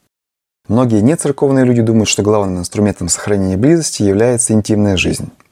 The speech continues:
А многие православные думают, что главным инструментом сохранения близости является церковная жизнь. Действительно, и то, и другое имеет большое значение и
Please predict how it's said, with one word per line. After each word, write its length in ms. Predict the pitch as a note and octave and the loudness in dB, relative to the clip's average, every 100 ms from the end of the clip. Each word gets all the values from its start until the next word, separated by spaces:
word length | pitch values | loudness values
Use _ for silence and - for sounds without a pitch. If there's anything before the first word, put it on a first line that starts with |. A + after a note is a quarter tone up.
| _ _ _ _ _ _ | _ _ _ _ _ _
А 120 | - | -2
многие 340 | G#2 G#2+ F#2+ F2 | 0 2 0 -2
православные 680 | - A2 A#2 E3+ E3+ C#3+ | 0 -2 0 -2 0 0
думают, 360 | B2 B2 B2 A2+ | 0 2 2 0
что 180 | - G#2+ | -2 -2
главным 360 | G#2+ G#2+ G2+ | 0 0 -2
инструментом 680 | G2 - G#2+ G2+ G2 F#2+ F2+ _ _ - - | -4 -2 0 0 -2 -6 -8 _ _ -20 -18
сохранения 540 | - G2+ A2+ G#2 G2+ G2 | -8 -6 -2 0 0 0
близости 460 | G2 G#2+ F#2+ - | 2 0 0 0
является 340 | G2+ G#2 G2+ - | 0 2 -2 -4
церковная 540 | - A#2 A#2+ F#2 F2+ | -4 -2 -4 -4 -4
жизнь. 300 | F#2 E2 - - _ _ _ _ _ _ - | -2 -2 -4 -14 _ _ _ _ _ _ -6
Действительно, 540 | A2 - E3 D3+ G#2+ | -4 0 0 2 0
и 40 | G2+ | 2
то, 200 | D3 C#3 | 2 2
и 20 | |
другое 320 | A2+ A2+ C#3 | 2 2 2
имеет 220 | A2+ A#2 | 4 2
большое 300 | G2 G2 A#2 | 0 0 0
значение 500 | G#2 G#2+ - D#3 C3 | 2 0 2 2 2
и 260 | - G#2+ G#2+ | 2 0 -2